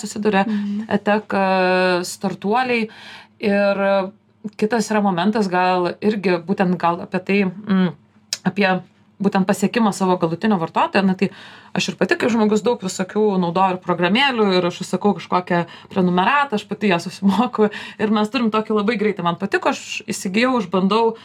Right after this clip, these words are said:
Speaker 1: na, ir iš startuolio pusės, tai tu iš karto pasieki savo vartotoją. Tai dar kartelį, tai Techo ir mūsų veikimo būdas, žinau, kad ne tik mūsų, jeigu mes dirbame su mokyklomis ir mes norime pakeisti kažką sistemiškai, tai iš esmės mes dirbame su daug lygmenų,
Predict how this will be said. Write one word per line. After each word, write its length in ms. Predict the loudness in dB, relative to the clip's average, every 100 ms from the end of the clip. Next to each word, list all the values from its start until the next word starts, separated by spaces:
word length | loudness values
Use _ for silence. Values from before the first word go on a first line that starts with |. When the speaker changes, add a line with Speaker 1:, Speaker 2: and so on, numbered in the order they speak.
| -20 _
Speaker 1:
na, 240 | -2 0 2
ir 180 | 0 -4 _ -6
iš 140 | -4
startuolio 420 | -2 -2 0 0 0
pusės, 240 | 0 -2 0
tai 100 | 0
tu 100 | 0
iš 60 | -2
karto 240 | -2 -2
pasieki 300 | -2 -2 -2
savo 180 | -6 -4 -4
vartotoją. 340 | 0 -2 -2 -18 -18 -18 -10
Tai 100 | -2
dar 140 | -2 -2
kartelį, 340 | -2 -2 -2
tai 140 | -2 -2 0
Techo 300 | -2 0 0 0 -2 -10 -6
ir 100 | 0
mūsų 300 | 0 0 -2
veikimo 240 | 0 0 0
būdas, 260 | 2 0 0
žinau, 140 | -4
kad 140 | -4 -4
ne 80 | -2
tik 160 | 0
mūsų, 380 | 2 0 0 -2 -2 -12 -20 -4
jeigu 200 | -2 2
mes 120 | 2
dirbame 320 | 2 2 2 0
su 120 | -2
mokyklomis 720 | -2 0 -2 2 2 0 -4
ir 100 | -6 -4
mes 160 | -2
norime 260 | 0 2 0
pakeisti 440 | -4 0 0 0
kažką 260 | -10 -2 -2 -2
sistemiškai, 640 | -8 -4 -2 -2 -2 -4 -4 -14 -20 -20 _
tai 140 | 0 2 2 2 2 0 -4
iš 140 | -4 -2
esmės 300 | 0 2 2
mes 160 | 2 2
dirbame 300 | 0 0 0
su 120 | -2 0
daug 220 | 0 0
lygmenų, 460 | 0 0 2 2